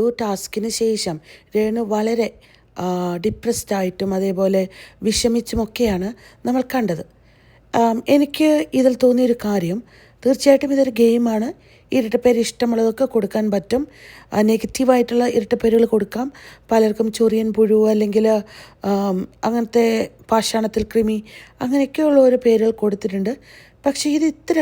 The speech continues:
കടന്നുപോയി എന്ന് എനിക്ക് പറയാനുള്ളൂ. ആം, അവരെ അത്രയ്ക്ക് ഒരു സെപ്റ്റിക് ടാങ്ക് എന്നൊക്കെ പറഞ്ഞ് അപമാനിക്കണമോ, ആ, എന്നെനിക്ക് തോന്നിപ്പോയി. കാരണം അവർ വളരെയധികം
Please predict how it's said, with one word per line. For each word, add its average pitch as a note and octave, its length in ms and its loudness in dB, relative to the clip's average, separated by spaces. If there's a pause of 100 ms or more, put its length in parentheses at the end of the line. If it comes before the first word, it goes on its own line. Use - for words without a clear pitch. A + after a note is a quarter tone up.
(140)
കടന്നുപോയി A#3+ 580 4
എന്ന് A3 160 -2
എനിക്ക് G#3 260 -2
പറയാനുള്ളൂ. G3 580 -2 (500)
ആം, G#3 340 0 (120)
അവരെ A#3 280 2
അത്രയ്ക്ക് A#3+ 480 0 (120)
ഒരു G#3 120 -4
സെപ്റ്റിക് A#3+ 640 -4
ടാങ്ക് A3+ 400 0 (460)
എന്നൊക്കെ C4+ 360 0 (120)
പറഞ്ഞ് A3+ 300 2 (100)
അപമാനിക്കണമോ, G#3+ 720 0 (540)
ആ, G3 180 -2
എന്നെനിക്ക് A3 420 0 (100)
തോന്നിപ്പോയി. G3+ 500 0 (100)
കാരണം G3+ 200 0
അവർ G3+ 140 4 (280)
വളരെയധികം G#3+ 600 0